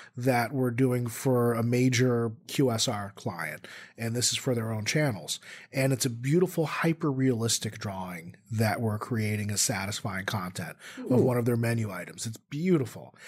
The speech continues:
Speaker 1: And the first song we did to it was real chill.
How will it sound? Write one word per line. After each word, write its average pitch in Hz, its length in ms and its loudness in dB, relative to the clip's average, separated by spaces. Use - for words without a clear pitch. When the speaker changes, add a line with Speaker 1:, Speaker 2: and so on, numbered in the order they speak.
Speaker 1:
And 147 340 4
the 131 60 0
first - 460 0
song 160 560 2
we 127 100 2
did 190 380 2
to 139 140 4
it 120 100 2
was 110 180 -2
real 147 180 4
chill. - 540 -6